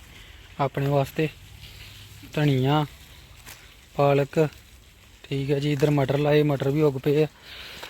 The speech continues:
ਲੇਕਿਨ ਥੋੜ੍ਹੀ ਆਪਣੀ ਨਾ ਸਬਜ਼ੀ ਮਹੀਨਾ ਡੇਢ ਮਹੀਨਾ ਆਪਾਂ ਲੇਟ ਹੋ ਗਿਆ ਕੰਮ,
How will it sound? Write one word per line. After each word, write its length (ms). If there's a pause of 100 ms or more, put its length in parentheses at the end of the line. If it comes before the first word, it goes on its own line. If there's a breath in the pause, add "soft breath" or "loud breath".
(140)
ਲੇਕਿਨ 160
ਥੋੜ੍ਹੀ 400
ਆਪਣੀ 300
ਨਾ 80
ਸਬਜ਼ੀ 340
ਮਹੀਨਾ 340
ਡੇਢ 220
ਮਹੀਨਾ 240
ਆਪਾਂ 240
ਲੇਟ 260
ਹੋ 100
ਗਿਆ 160
ਕੰਮ, 240